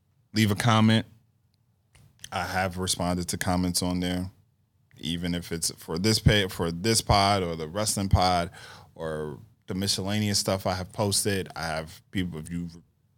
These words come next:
write on there, I will respond to you guys. Um,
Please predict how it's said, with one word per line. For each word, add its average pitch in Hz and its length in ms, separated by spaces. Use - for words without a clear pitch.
write 104 260
on 98 220
there, 95 140
I 87 120
will 85 200
respond 85 520
to - 120
you 80 140
guys. 82 540
Um, 80 540